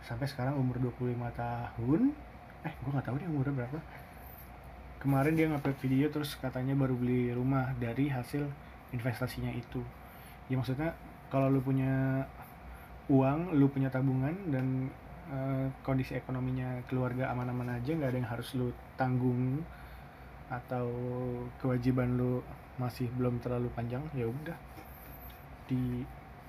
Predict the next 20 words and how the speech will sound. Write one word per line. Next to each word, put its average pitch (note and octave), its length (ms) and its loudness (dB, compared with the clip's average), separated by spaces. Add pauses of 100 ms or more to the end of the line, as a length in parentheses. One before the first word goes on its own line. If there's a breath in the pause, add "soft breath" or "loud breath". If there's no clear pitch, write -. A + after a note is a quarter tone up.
(200)
belajar B2+ 480 4
investasi A#2+ 560 -4 (160)
gitu-gitulah. C3 500 -4 (1500 loud breath)
Jadi C#3 160 10
ngelebar C#3 380 8
ya. A3+ 60 0 (2000 loud breath)
So, D#3 160 6
intinya D3+ 240 8
kalau C3+ 800 8
buat C3 240 8
dari C#3+ 320 8
gue D#3+ 80 12
sih A3+ 160 6 (160)
ini C#3 160 6
aja A#2+ 320 2
yang A#2+ 160 0
penting, A#2+ 240 -2 (240)
jangan, A#2+ 640 0 (2500 loud breath)
jangan D3+ 320 4
konsumtif. C#3+ 640 4